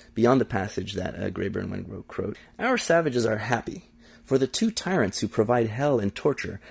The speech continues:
for many of our Europeans do not reign in their great forests. And by that I mean ambition and avarice. They have neither political organization,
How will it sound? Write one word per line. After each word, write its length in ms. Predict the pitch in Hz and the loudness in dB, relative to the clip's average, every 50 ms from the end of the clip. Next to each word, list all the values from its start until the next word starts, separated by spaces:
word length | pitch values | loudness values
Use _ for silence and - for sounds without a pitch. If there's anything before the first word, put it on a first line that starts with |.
| - - | -16 -6
for 140 | - 113 110 | 2 4 6
many 200 | 107 110 117 113 | 6 6 6 6
of 180 | 113 110 104 | 6 4 4
our 100 | 110 107 | 2 2
Europeans 720 | 104 104 104 104 101 - - 156 135 92 80 - - - - - - - | 4 4 4 2 2 0 -4 -4 -2 -2 -4 -6 -8 -12 -14 -10 -2 2
do 100 | 139 151 | 4 4
not 260 | 165 170 160 - - | 4 2 0 0 2
reign 360 | 120 127 139 147 135 113 104 | 2 4 6 6 6 6 4
in 80 | 98 101 | 4 2
their 140 | 101 101 | 2 0
great 240 | 98 98 107 101 - | -2 -2 -4 -4 -4
forests. 680 | - - 135 151 113 - - - - - - - - - _ - - - - | -2 0 0 0 0 -2 -6 -14 -14 -12 -12 -12 -12 -14 _ -20 -20 -12 -6
And 180 | 104 101 107 | -2 0 2
by 140 | 104 113 110 | 4 4 6
that 160 | 113 127 135 | 6 6 8
I 80 | 135 123 | 8 8
mean 220 | 120 120 117 113 | 6 6 6 4
ambition 560 | - 113 110 113 101 117 120 - - 95 92 | 4 2 2 2 4 2 2 0 0 -4 -2
and 200 | 95 95 107 101 | -2 -2 -4 -2
avarice. 600 | - 117 117 107 101 101 95 - - - - - - - - - - | -2 -2 -2 -2 -4 -6 -8 -10 -10 -12 -12 -14 -16 -20 -20 -10 -4
They 100 | - 123 | -2 0
have 160 | 135 143 135 | 2 2 2
neither 380 | 123 123 131 147 190 208 240 190 | 4 2 2 4 2 0 0 0
political 420 | - - 147 147 151 160 - 147 | 0 2 2 4 4 2 2 0
organization, 840 | 127 110 120 113 110 110 107 101 107 117 120 117 - 98 - - - | 2 4 4 4 4 4 2 2 2 2 2 2 -2 -8 -8 -10 -14